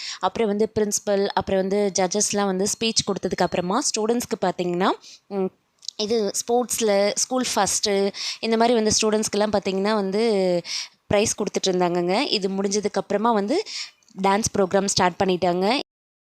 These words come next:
ஃபஸ்ட்டு சாங்கே பார்த்தீங்கன்னா, என் பொண்ணோட சாங் தாங்க. சந்திரமுகி டூவில் கிளாசிக்கல் சாங் வரும் இல்லைங்களா, தெலுங்குல, அந்த சாங் தாங்க. இதுல பார்த்தீங்கன்னா,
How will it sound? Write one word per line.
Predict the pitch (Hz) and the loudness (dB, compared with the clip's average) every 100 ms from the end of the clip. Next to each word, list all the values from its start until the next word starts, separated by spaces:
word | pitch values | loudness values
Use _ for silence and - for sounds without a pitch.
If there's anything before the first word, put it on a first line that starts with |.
| _ _ _ - - - - - - | _ _ _ -20 -20 -20 -20 -20 -6
ஃபஸ்ட்டு | 233 - 302 | -4 -2 -2
சாங்கே | 262 208 220 | 0 0 0
பார்த்தீங்கன்னா, | 214 196 190 214 | 0 -2 -2 0
என் | 214 190 | 0 0
பொண்ணோட | 185 185 196 | 0 2 0
சாங் | 202 190 175 | 0 -2 -2
தாங்க. | 170 180 185 - - | -2 0 0 -2 -2
சந்திரமுகி | 190 196 233 233 196 170 | -2 0 0 0 -4 -2
டூவில் | 196 190 190 339 - - - | 0 2 2 0 -4 -12 -10
கிளாசிக்கல் | - 208 214 247 226 | -2 0 0 -2 0
சாங் | 208 190 | 0 2
வரும் | 196 196 | 2 2
இல்லைங்களா, | 185 180 180 | 2 2 2
தெலுங்குல, | 190 190 185 185 190 | 2 2 2 2 2
அந்த | - 185 202 | 0 0 0
சாங் | - 190 185 | 0 0 0
தாங்க. | 180 175 180 240 359 - - - - - - | 0 0 2 0 -2 -12 -20 -20 -20 -20 -4
இதுல | 220 247 - | -2 0 0
பார்த்தீங்கன்னா, | 220 208 196 208 | -2 -2 0 -2